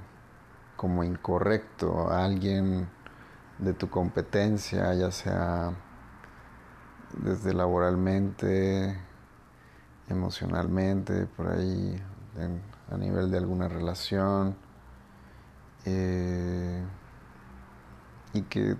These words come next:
tal vez estés entrando en una competencia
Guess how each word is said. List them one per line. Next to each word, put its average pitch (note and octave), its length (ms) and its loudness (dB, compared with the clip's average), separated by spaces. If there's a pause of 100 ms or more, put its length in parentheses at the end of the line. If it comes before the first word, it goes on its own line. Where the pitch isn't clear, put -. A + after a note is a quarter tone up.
(140)
tal C#3+ 160 2
vez E3+ 220 2
estés A3+ 440 0
entrando G#2+ 480 4
en G#2 80 4
una G#2 300 4
competencia F#2+ 1300 0